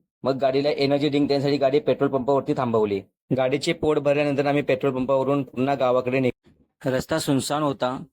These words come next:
दोन्ही साईडला गाड्यांची वर्दळ खूप कमी होती. काकांच्या गावच्या गप्पा चालू होत्या. बोलत बोलत मग आम्हालाही भूक लागली.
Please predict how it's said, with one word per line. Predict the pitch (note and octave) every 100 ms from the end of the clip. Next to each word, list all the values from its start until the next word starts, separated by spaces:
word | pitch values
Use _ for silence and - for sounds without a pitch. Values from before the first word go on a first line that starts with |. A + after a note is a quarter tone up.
| _
दोन्ही | A#2 B2+ C#3+
साईडला | D3 D3+ D3 D3+
गाड्यांची | C#3 C3+ C3+ D#3
वर्दळ | C#3+ C3 D3
खूप | C#3+ C3+
कमी | C#3+ C#3
होती. | C#3 A#2+ A2 G2+ - _ _ A#2+ A2+
काकांच्या | A#2 D3 C#3 D#3
गावच्या | C#3+ C3+ D3
गप्पा | C#3 D#3
चालू | C#3 B2+ C#3
होत्या. | C3+ C3 C3 D3+ _ _ A2
बोलत | B2+ C#3+ C3+
बोलत | C#3 D3 C#3
मग | C#3+
आम्हालाही | B2+ A#2+ B2+ C#3
भूक | A2+ -
लागली. | A2+ G2+ G2